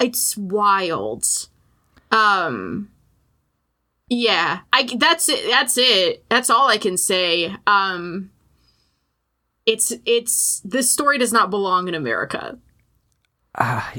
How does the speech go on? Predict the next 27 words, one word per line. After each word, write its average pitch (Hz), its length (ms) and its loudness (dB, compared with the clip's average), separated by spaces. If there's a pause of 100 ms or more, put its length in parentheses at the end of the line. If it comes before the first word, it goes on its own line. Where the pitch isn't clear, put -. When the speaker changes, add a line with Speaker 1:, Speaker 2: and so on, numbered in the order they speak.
(260)
Speaker 2:
uh, - 60 -12 (300)
here, - 280 -4
I 190 120 2
think, 233 200 -4
I 190 120 0
think 208 240 -6
you're 151 240 0
right. 98 760 -4
Like, 123 280 -2
we 156 100 2
were 165 80 4
talking 147 260 0
about 127 180 2
this, - 360 2
uh, 107 260 4 (180)
because 117 340 -2
we've 117 140 -2
been 113 120 -2
<laughs> - 0 -
talking - 340 -2
about - 220 0
it - 80 -6
constantly - 640 0
today. 123 340 2 (460)
Um, 113 440 4
but, 120 360 2
like, 117 400 0